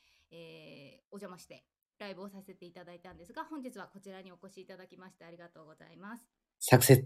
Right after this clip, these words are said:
Speaker 2: あの、その時はありがとうございました。
Speaker 1: こちらこそありがとうございました。
Speaker 2: ありがとうございます。
Speaker 1: ね、あの、で、今日は、あの、アップくんパパはそのボイシーの配信をはじめ、もう様々な発信をね、
Speaker 2: うん。
Speaker 1: されている方です。で、あの、ダウン症のある、えー、アップくんという息子さんがいらっしゃるお父さんなんですけれども、
Speaker 2: うん。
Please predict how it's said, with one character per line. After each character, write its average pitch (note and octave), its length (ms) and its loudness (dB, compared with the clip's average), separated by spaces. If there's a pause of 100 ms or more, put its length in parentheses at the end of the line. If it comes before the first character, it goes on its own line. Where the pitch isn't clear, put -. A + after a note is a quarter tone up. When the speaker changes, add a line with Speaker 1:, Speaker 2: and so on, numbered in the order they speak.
Speaker 2:
あ B2+ 160 12
の、 B2 140 12
そ C3+ 100 12
の D#3 160 12
時 C#3 220 12
は A#2+ 80 12
あ B2+ 40 12
り C#3+ 60 12
が C#3 80 12
と B2 60 12
う - 20 12
ご A#2+ 60 12
ざ A#2+ 80 12
い A#2 40 12
ま A#2+ 80 12
し A#2 100 12
た。 G#2 100 12
Speaker 1:
こ G2 40 12
ち - 60 12
ら - 40 6
こ - 80 -2
そ - 40 -4
あ - 60 -4
り - 80 -4
が - 100 -6
と - 80 -10
う - 40 -8
ご - 100 -10
ざ - 80 -14
い - 60 -16
ま - 20 -16
し - 20 2
た。 A#2+ 60 10
Speaker 2:
あ - 20 12
り - 60 10
が B2+ 80 12
と A#2 80 10
う G#2+ 40 10
ご - 0 -
ざ G#2 100 12
い G2 40 12
ま G2+ 120 8
す。 G2+ 40 4
Speaker 1:
ね、 C4 160 -4
あ - 80 -10
の、 G#3 220 -14
で、 G3 120 -14
今 G3+ 140 -12
日 F3+ 60 -10
は、 F3 160 -6 (160)
あ G3 60 -16
の、 G3+ 100 -10
ア - 20 -10
ッ G3 40 -12
プ G#3 120 -14
く G#3 100 -16
ん G#3 120 -12
パ A3 100 -10
パ G3 80 -12
は F3 160 -10
そ F#3 80 -18
の F3+ 80 -16
ボ A3 160 -10
イ G#3 40 -10
シ F#3 160 -12
ー E3 40 -12
の D#3+ 140 -18
配 F3 160 -16
信 F#3 180 -16
を F3 60 -16
は F3+ 100 -18
じ F3 140 -20
め、 F3+ 280 -16 (280)
も F#3 100 -16
う F3 40 -18
様 B3 200 -6
々 G#2+ 220 8
な F#2 120 -6
発 - 240 -18
信 F#3+ 300 -16
を F#3 60 -14
ね、 A3 140 -10
Speaker 2:
う - 20 -
ん。 - 20 -14
Speaker 1:
さ G#3 140 -14
れ F#3+ 80 -12
て F#3+ 140 -18
い F#3+ 100 -12
る F#3 260 -14
方 F#3+ 400 -14
で F3+ 140 -18
す。 - 240 -20
で、 A#3+ 120 -14
あ G#3 80 -10
の、 G3+ 200 -10
ダ G3+ 100 -10
ウ G3+ 60 -10
ン - 20 -12
症 G3 180 -14
の F3+ 140 -16
あ F3+ 80 -12
る、 C4 140 -8 (500)
え E3+ 340 -10
ー、 - 60 -14
ア F3 40 -12
ッ - 20 -18
プ - 100 -20
く G#3 160 -14
ん B3 60 -10
と B3+ 80 -10
い G#3+ 60 -8
う F#3 60 -12
息 E3+ 120 -18
子 F3 100 -20
さ E3+ 160 -18
ん D#3+ 60 -18
が D#3+ 80 -16
い D#3+ 80 -14
ら D#3+ 80 -18
っ D#3 40 -20
し - 140 -20
ゃ D#3+ 60 -16
る - 160 -20 (240)
お - 60 -20
父 A#2+ 200 10
さ - 120 4
ん - 20 -18
な - 100 -16
ん - 60 -18
で - 100 -18
す - 80 -20
け - 80 -20
れ - 100 -20
ど - 120 -20
も、 G3+ 80 -14
Speaker 2:
う - 20 -20
ん。 - 20 -20